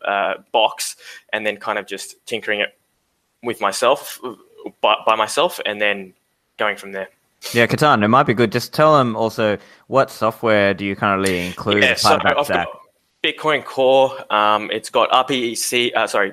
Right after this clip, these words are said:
Speaker 1: B T C R P C Explorer. Um, it's got, uh, Electrum Personal Server. It's got, uh, it, it,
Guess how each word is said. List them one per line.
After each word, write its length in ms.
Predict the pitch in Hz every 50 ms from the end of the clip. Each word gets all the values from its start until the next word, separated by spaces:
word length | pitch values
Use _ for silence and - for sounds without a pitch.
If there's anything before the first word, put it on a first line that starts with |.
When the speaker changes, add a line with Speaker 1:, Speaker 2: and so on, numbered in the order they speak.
| -
Speaker 1:
B 100 | - 139
T 120 | 139 143 123
C 200 | - 135 120 -
R 140 | 110 113
P 120 | - - 110
C 200 | - - 113 113
Explorer. 500 | 123 - - - 131 131 139 151 175 185 - - - - - - - _ _ - -
Um, 380 | 101 101 101 101 101 104 - -
it's 220 | 110 110 - -
got, 380 | - - 117 110 107 104 98 - - _ - 95
uh, 280 | 90 95 98 98 95 -
Electrum 320 | 120 131 131 - - 120
Personal 380 | - - 127 127 - - 131 123
Server. 460 | - - 135 135 131 123 139 135 127 - - _ _ _ _ -
It's 180 | - 101 - -
got, 460 | - 110 104 104 101 101 98 - - - _ -
uh, 380 | 92 92 95 95 95 98 95 -
it, 140 | - 110 110
it, 340 | 127 107 117 113 - - -